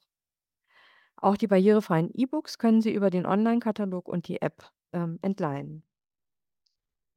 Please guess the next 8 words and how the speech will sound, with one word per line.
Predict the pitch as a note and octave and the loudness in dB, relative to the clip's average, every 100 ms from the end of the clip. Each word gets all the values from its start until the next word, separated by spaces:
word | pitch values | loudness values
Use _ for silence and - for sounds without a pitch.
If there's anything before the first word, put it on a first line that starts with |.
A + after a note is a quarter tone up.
| _ _ _ - | _ _ _ -4
Lesbar | F#3 A#3+ - C4+ C#4+ | -2 -2 0 2 2
ist | A3+ - - | 0 -4 -4
ein | G#3+ G#3+ | -2 0
solches | G#3 G#3 G3+ - | -2 -4 -6 -10
E-Book | A3 A3+ A3 | -4 -4 -2
mit | G3+ - | -4 -2
gängiger | F3+ G3 F3+ D3+ | -2 -2 -2 -4
Lesesoftware. | F3 B3 - C#4 - - C4+ D#4 | -4 -6 -6 -8 -6 -4 -2 -2